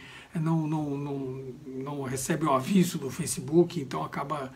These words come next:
é, é, ca-, acaba não sabendo que colocou no lugar errado. Outra coisa é que não adianta colocar no, no YouTube. Porque no, no YouTube, primeiro que o, o,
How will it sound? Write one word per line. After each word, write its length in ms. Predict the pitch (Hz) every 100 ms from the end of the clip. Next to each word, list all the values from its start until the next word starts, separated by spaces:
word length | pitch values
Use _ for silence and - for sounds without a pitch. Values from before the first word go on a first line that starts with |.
| - - - -
é, 1400 | 156 135 131 135 131 131 123 123 135 156 - - - 175
é, 40 |
ca-, 240 | 170 143 139
acaba 580 | 143 - 147 147 147 139 - - -
não 220 | 156 160
sabendo 500 | - 160 143 151 151
que 120 | 180
colocou 360 | 165 156 - 156
no 80 | 156
lugar 220 | 156 156
errado. 380 | 143 123 107 - - -
Outra 240 | 196 202 196
coisa 320 | - 220 220
é 40 |
que 100 | 190
não 160 | 202 214
adianta 720 | 202 190 190 214 220 233 202 - -
colocar 480 | 208 190 190 185
no, 200 | 196 208 165 185
no 160 | 165 175
YouTube. 640 | 202 - 202 185 127 - - - -
Porque 160 | 214 202
no, 240 | 196 196
no 160 | 185 214
YouTube, 400 | 202 190 240 180
primeiro 440 | 175 196 202 233 202
que 160 | -
o, 80 | 226
o, 640 | 208 190 180 170 165 156